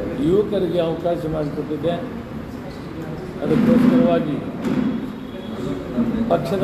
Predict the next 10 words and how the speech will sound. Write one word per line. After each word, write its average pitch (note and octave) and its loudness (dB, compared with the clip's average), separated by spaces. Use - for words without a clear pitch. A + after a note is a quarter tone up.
ಅಧ್ಯಕ್ಷರಾದಂಥ F3 0
ಮಲ್ಲಿಕಾರ್ಜುನ್ D#3 0
ಖರ್ಗೆ, E3 -2
ಸೋನಿಯಾ D#3 -2
ಗಾಂಧಿ, D#3+ -2
ರಾಹುಲ್ C#3+ -2
ಗಾಂಧಿ D3+ -2
ಅವರಿಗೆ D#3 -2
ನಾನು D3+ 2
ಹೃದಯಪೂರ್ವಕವಾಗಿ D#3 0